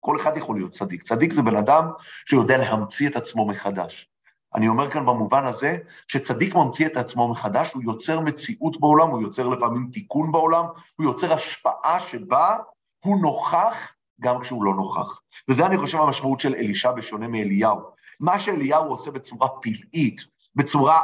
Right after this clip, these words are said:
על-טבעית, אליהו זכור לטוב, אליהו שמופיע גם אחרי מותו, אלישע פועל בצורה טבעית. ומה הוא פועל בצורה טבעית? הוא ממשיך להיות נוכח גם אחרי מותו.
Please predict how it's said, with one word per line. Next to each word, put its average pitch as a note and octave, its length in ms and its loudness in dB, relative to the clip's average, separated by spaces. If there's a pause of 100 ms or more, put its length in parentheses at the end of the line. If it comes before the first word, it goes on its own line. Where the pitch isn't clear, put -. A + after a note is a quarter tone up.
על-טבעית, E3+ 840 -4
אליהו C#3+ 640 2
זכור D3 340 -2
לטוב, D3+ 420 2
אליהו C#3 260 0
שמופיע C#3 420 -4
גם C3 140 0
אחרי C#3 220 -4
מותו, D#3+ 460 0 (300)
אלישע C#3 320 0 (100)
פועל C#3+ 220 -6
בצורה A2+ 360 -6
טבעית. G2 540 -6
ומה A#2 160 6
הוא D3+ 140 4
פועל D3 140 2
בצורה D3+ 320 2
טבעית? F3 440 -2 (240)
הוא F3+ 120 4
ממשיך D3+ 400 2
להיות E3+ 260 6
נוכח F3+ 500 2
גם C#3+ 160 2
אחרי A2+ 340 -2
מותו. G2+ 260 -6